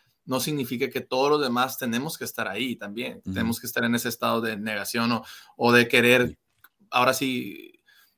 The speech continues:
Speaker 1: a que nos comprueben todo al, al cien, porque hay, hay factores importantes, yo los digo puntos claves en la historia de la doctrina de la iglesia, que esos son suficientes para, para pensar que es falsa.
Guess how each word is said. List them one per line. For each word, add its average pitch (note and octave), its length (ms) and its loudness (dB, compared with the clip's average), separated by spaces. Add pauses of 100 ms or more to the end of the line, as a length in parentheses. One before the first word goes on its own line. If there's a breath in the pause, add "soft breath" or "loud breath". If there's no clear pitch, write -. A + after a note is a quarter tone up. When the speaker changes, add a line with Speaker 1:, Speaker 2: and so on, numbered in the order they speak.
(100)
Speaker 1:
a B2 220 6
que C#3+ 80 0
nos C3 140 0
comprueben B2+ 500 0
todo C3+ 540 4
al, A#2+ 240 4
al A#2 240 0
cien, B2 440 2
porque A2+ 460 -2
hay, C3 240 2
hay C3+ 200 0
factores C#3 540 0
importantes, A#2+ 640 -6
yo B2 140 0
los C3+ 180 2
digo C3 220 -2
puntos C#3 360 -6
claves B2+ 340 2
en C3+ 80 -6
la A#2 100 0 (300)
historia A#2+ 340 -2
de C3 40 0
la B2 80 2
doctrina A#2 340 -4
de B2+ 100 -4
la A2 60 -2
iglesia, G#2+ 380 -6 (400 soft breath)
que A#2 260 2
esos A#2 200 -4
son B2+ 120 -4
suficientes A#2+ 600 -4
para, G#2 440 -8
para A2+ 180 -4
pensar G#2 300 -10
que - 80 -16
es - 80 -14
falsa. - 300 -16